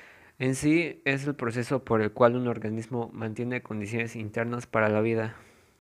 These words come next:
Pues, un ejemplo que te daría de la homeostasis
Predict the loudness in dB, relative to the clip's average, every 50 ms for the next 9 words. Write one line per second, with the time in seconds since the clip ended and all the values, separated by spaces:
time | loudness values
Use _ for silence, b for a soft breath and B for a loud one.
0 | _ _ _ _ _ _ _ _ _ _ -6 -2 0 0 2 2 0 0 0 -2
1 | -4 -4 -6 -10 -14 -20 _ _ _ _ _ -8 -6 -4 -2 -2 -4 -4 -6 -6
2 | -4 -6 -6 -4 -4 -4 -4 -4 -6 -6 -8 -8 -6 -6 -4 -2 -2 -4 -2 -2
3 | -4 -2 -2 -2 -2 -4 -6 -8 b b b b b b b b b -10 -6 -4
4 | -4 -2 -2 -2 -2 -2 -4 -6 -8 -8 -12 -14 -18 _ _ _ _ _ _ _
5 | _ _ _ _ _ _ _ -8 -6 -4 -4 -2 -2 -4 -4 -4 -6 -8 -6 -6
6 | -4 -4 -4 -6 -8 -8 -8 -10 -16